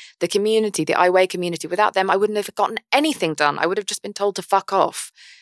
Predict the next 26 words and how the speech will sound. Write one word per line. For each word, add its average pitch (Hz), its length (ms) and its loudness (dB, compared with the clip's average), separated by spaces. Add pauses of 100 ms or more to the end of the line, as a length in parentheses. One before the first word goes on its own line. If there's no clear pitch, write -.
(140)
But 190 160 4
they've 208 180 2
stood - 380 -2
behind 196 380 0
me, 156 140 -4
and 165 120 -10
we've 175 180 -6
all 180 200 0
done 165 180 0
this 160 140 -10
together 156 360 -6
as 156 120 -10
a 147 40 -18
collective. - 600 -4 (260)
This 170 120 -4
is 175 120 -2
not 185 160 2
my 170 200 2
win. 151 300 0
This - 160 -12
is 147 160 -8
our 151 280 -2
win 120 260 -6
as - 160 -8
a 147 60 -10
society. - 640 -12